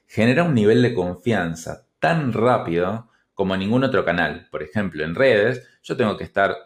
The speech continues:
fomentando que me sigan, generando información de valor y tal vez después de tres y seis meses genera un nivel de confianza bueno,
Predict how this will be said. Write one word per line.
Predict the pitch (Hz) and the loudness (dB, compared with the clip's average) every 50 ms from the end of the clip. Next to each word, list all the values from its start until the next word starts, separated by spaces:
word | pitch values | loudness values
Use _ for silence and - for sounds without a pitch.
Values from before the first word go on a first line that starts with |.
| _ _ _ _ _ _ _ _ _ _ _ _ | _ _ _ _ _ _ _ _ _ _ _ _
fomentando | - 95 92 92 92 92 95 113 104 101 101 95 87 | -6 -4 -2 -2 -2 -2 -2 -2 -2 0 -2 -4 -4
que | 92 | -4
me | 87 90 87 | -6 -6 -10
sigan, | - - - 110 107 104 101 95 87 92 90 92 | -10 -6 -4 -2 -2 -2 -2 -4 -4 -4 -6 -6
generando | - - 87 90 92 95 90 92 | -6 -8 -8 -8 -6 -6 -6 -8
información | 90 90 - - 87 85 85 82 - 104 101 | -8 -10 -10 -8 -8 -8 -8 -6 -6 -6 -2
de | 95 90 | 0 2
valor | 90 95 107 117 110 | 2 2 4 2 2
y | 98 | 2
tal | - 98 110 | 0 0 -2
vez | 139 151 | 0 0
después | 120 95 - 101 98 | 0 -2 -2 -2 -2
de | 90 - | -2 -2
tres | - 101 107 107 | -2 -4 -4 -4
y | 104 | -6
seis | - - 95 90 90 | -6 -6 -6 -6 -4
meses | 92 98 107 - 98 - | -6 -6 -6 -8 -10 -8
genera | - 85 87 101 110 117 | -6 -4 -2 0 0 0
un | 113 104 92 | 0 -2 -4
nivel | 87 85 85 90 92 | -4 -6 -4 -4 -4
de | 95 95 | -4 -6
confianza | - 87 87 - 101 98 101 - 113 | -6 -8 -10 -8 -10 -10 -8 -4 -4
bueno, | 117 117 107 98 95 101 107 - | 0 0 0 0 0 -2 -6 -8